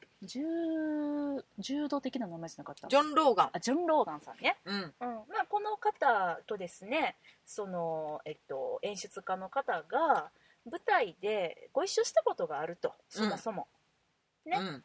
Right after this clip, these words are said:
Speaker 2: だから、これが初めてのコンビっていうわけではなかったのね。
Speaker 1: うん。ないけれども、その、
Speaker 2: うん。
Speaker 1: あのー、監督がですね、舞台ではなく、
Speaker 2: うん。
Speaker 1: 映像の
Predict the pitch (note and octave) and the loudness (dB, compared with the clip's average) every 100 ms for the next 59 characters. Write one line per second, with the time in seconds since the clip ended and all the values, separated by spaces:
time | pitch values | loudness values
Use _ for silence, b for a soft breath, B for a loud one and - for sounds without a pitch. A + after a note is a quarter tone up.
0 | _ _ - _ _ _ - A#3+ A3+ - | _ _ -20 _ _ _ -6 -2 0 2
1 | E4+ F#4 F#4+ F#4+ F#4+ F#4 G4+ - A#3 G3 | 2 4 4 6 4 2 0 0 0 0
2 | G3+ G#3 F#3+ C#4+ D4+ D4+ E4 C4+ A4+ C4 | 2 2 0 -4 0 0 2 6 6 6
3 | F3+ - A#4 C#4 - - D#4 A4 G4+ G4 | 2 2 0 -2 -6 -4 0 0 0 -2
4 | F#4 F4 D#4+ D4+ A#4+ F#4+ A#4+ - A#4 A#4+ | -4 -4 -4 2 4 4 2 -2 0 2
5 | D4+ - b b b - G#3 G3 F#3+ F#3 | 0 -2 b b b 0 0 0 -4 -4
6 | F3 F3 E3+ E3+ E3+ E3 - _ _ _ | -4 -4 -6 -6 -8 -10 -14 _ _ _
7 | _ - G4 G4+ G4+ G4 F#4 F4+ F4 A3+ | _ -8 -6 -6 -6 -8 -6 -4 -2 -2
8 | - F#3+ F3+ C#4 - F#4 C4+ B3+ B3+ A3+ | -4 -10 -6 -6 -4 -2 0 2 2 0
9 | B3 C#4+ - F4 A#3 F#3 F#3+ E3 D3 D4 | -6 -8 -6 -4 -4 -4 -6 -4 2 4
10 | E4 E4+ - F4 F4+ F4+ | 2 -4 -6 -6 -6 -2